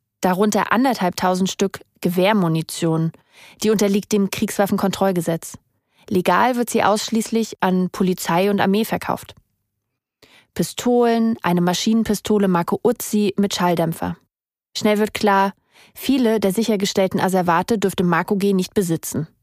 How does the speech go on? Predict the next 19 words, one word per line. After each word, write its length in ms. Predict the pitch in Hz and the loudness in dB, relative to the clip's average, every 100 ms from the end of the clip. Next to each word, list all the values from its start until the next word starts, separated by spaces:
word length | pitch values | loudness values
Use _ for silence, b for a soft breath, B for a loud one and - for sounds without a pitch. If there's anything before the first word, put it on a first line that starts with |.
| _ _ _ _ - | _ _ _ _ 0
Er 100 | 202 | 2
muss 180 | 190 190 | 2 0
in 120 | 185 | 0
Untersuchungshaft. 880 | 190 202 190 185 78 - - - - _ _ _ _ _ _ B B B - | 0 0 -2 -4 -8 -10 -12 -16 -20 _ _ _ _ _ _ B B B -6
Bis 160 | 240 | -4
zu 120 | - 214 | -2 -2
diesem 260 | 277 302 | 0 0
Tag 300 | 220 196 220 | 0 -2 -2
ist 160 | - 220 | -2 0
Marco 260 | 202 202 | 0 0
G. 220 | 170 190 233 | -2 0 2
in 100 | 190 | 2
der 120 | - | 0
Öffentlichkeit 680 | 185 214 202 - 202 202 - | 0 0 0 0 0 0 0
nur 200 | 196 190 | 2 2
ein 180 | 180 175 | 2 0
Zeuge 560 | - 208 202 165 165 - | 0 2 2 -2 -4 -2
im 120 | 196 | 0
sogenannten 680 | 185 196 196 190 185 175 | 2 2 2 2 2 0